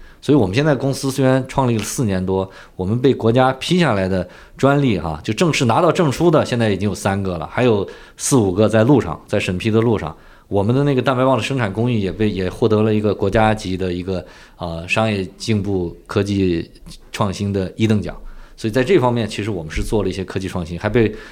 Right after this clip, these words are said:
人民日报专门报道过一个，作为一个国产的品牌，通过科技创新来实现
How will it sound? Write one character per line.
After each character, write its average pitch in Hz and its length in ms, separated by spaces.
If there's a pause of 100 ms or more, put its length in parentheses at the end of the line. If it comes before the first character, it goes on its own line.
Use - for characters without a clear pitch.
(140)
人 101 140
民 123 100
日 123 120
报 117 120
专 98 160
门 104 220
报 120 140
道 82 100
过 80 180
一 78 80
个， - 60
作 101 160
为 98 80
一 98 40
个 98 120
国 110 180
产 95 240
的 90 220
品 85 240
牌， 90 220
通 104 180
过 101 160
科 113 160
技 104 100
创 98 200
新 98 180
来 90 160
实 - 180
现 92 240